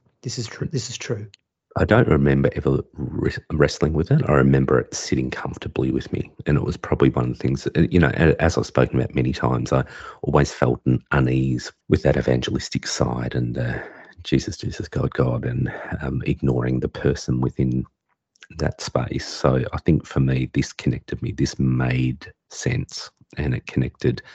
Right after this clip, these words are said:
Speaker 2: a Christian belief with something that definitely was about justice, and it was about people. Yep.
Speaker 1: Yeah, very good.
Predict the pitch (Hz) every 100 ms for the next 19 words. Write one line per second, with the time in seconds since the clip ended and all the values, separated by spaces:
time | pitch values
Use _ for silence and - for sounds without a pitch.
0 | - _ - - - - 62 - 62 64
1 | - - - 69 65 - - 62 - -
2 | 62 60 - - - - - 65 64 60
3 | - - - 78 - - - 67 60 -
4 | 67 73 69 64 - - - - - -
5 | - - - - - 78 73 - 69 -
6 | 78 73 73 - _ _ - - - -
7 | 87 - _ _ _ _ _ _ - -
8 | _ _ _ _ _ _ _ _ _ 117
9 | 107 107 104 101 120 110